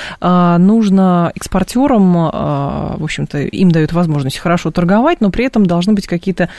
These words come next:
ограничивающие факторы, чтобы, а, здесь, внутри, у нас небольшое население, которое потребляет, у нас, э, бедное население, и поэтому нужно дать возможность, э, людям покупать дёшево, но хороший товар.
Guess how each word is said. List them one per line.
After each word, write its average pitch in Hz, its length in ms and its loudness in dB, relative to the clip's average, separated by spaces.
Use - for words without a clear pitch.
ограничивающие 185 800 2
факторы, 214 380 -2
чтобы, 190 420 0
а, 175 360 0
здесь, 185 520 0
внутри, 175 480 0
у - 100 -2
нас 226 240 0
небольшое 208 400 0
население, 147 460 0
которое - 240 -8
потребляет, 156 560 -2
у - 20 0
нас, 240 380 -2
э, 185 180 -2
бедное 160 400 0
население, 151 560 0
и 180 60 -4
поэтому 226 400 2
нужно 214 260 4
дать 202 200 2
возможность, 185 800 0
э, 156 480 2
людям 247 320 2
покупать 175 340 -2
дёшево, 208 380 0
но 190 140 4
хороший 202 420 0
товар. 175 300 0